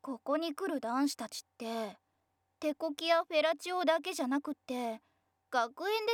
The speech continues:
禁止されているセックスまで要求してくるんだから。まったく、ほんと聞いて呆れるわよね。え？なぜ禁止されてるのかって？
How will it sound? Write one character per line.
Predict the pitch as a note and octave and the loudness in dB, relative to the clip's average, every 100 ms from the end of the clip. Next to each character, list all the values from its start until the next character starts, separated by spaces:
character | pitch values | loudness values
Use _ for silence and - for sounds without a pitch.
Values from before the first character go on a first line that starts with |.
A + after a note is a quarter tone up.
| - | -2
禁 | - F#4+ | -4 -4
止 | A4+ | -4
さ | - A4+ | 0 0
れ | A4+ | 2
て | A4+ A4 | 2 2
い | |
る | A4 | 0
セ | - | 0
ッ | G#4 - | 0 0
ク | - | -4
ス | A#4+ | -2
ま | G4+ | 0
で | C4+ | 0
要 | A3+ A#3+ | -2 -4
求 | - C4+ | -2 -2
し | C#4 | 0
て | D4 | -4
く | - D4 | -4 -2
る | C4+ | -2
ん | |
だ | G#3+ | -4
か | - | -10
ら。 | F#3+ F3+ F3+ - - _ _ _ _ _ _ _ _ A#4 | -12 -12 -14 -18 -20 _ _ _ _ _ _ _ _ -6
ま | C4 | -6
っ | - _ _ | -8 _ _
た | - | -16
く、 | - - - _ _ _ _ _ _ _ _ | -16 -18 -20 _ _ _ _ _ _ _ _
ほ | A3+ A3+ | -4 -2
ん | F4 A#4+ - | -2 -2 -2
と | A#4 - | -2 0
聞 | G#4+ G#4+ | 0 2
い | |
て | A4+ A4 G#4 | 2 0 0
呆 | G#4+ | 0
れ | A4 | 2
る | G#4+ | 2
わ | C#4 | 0
よ | F#3 | -6
ね。 | F#3+ C4 F4+ G#4+ G#4+ - _ _ _ _ _ _ _ _ _ _ _ _ _ _ _ _ _ _ _ | -6 -2 0 -2 -6 -16 _ _ _ _ _ _ _ _ _ _ _ _ _ _ _ _ _ _ _
え？ | E4 A4+ _ _ _ _ _ _ _ _ _ | -6 -6 _ _ _ _ _ _ _ _ _
な | F#4+ A4+ | -2 0
ぜ | G#4 E4 C#4+ _ | 0 -2 -2 _
禁 | - C#4 D4 | 0 0 0
止 | C#4+ | -2
さ | D4+ | -2
れ | D4 | -2
て | C#4+ | 0
る | D4 | 2
の | C#4 A#3 | 2 0
か | E3 | -8
っ | - | -14
て？ | - | -6